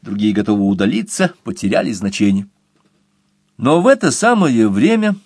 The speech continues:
против торжествующего канцлера поднимается новый соперник, бывший до сих пор верным союзником,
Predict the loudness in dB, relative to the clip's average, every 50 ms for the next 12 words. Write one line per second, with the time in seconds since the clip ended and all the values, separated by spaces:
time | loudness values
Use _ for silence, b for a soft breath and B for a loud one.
0 | _ _ _ _ _ _ _ b b b b b b b b b b b -4 -2
1 | 0 0 0 0 -2 0 0 0 2 2 2 2 0 -2 -4 -2 -2 -2 -2 -2
2 | -2 0 0 0 0 -2 0 2 2 2 2 0 -4 -4 -2 0 2 2 0 -2
3 | _ -10 -10 -8 -4 0 0 2 2 0 0 -4 -4 -4 -2 0 2 2 2 4
4 | 4 2 2 0 -4 -8 -6 -4 -4 -4 -4 -2 -4 -4 -6 -6 b b b b
5 | b b -8 -4 -4 -4 -4 -4 -4 -4 -4 -4 -2 -2 -4 -4 -6 -6 -4 -2
6 | -2 0 0 0 -2 -2 -2 -6 -8 -6 -6 -4 -2 -2 -2 -2 -4 -6 -6 -8
7 | -10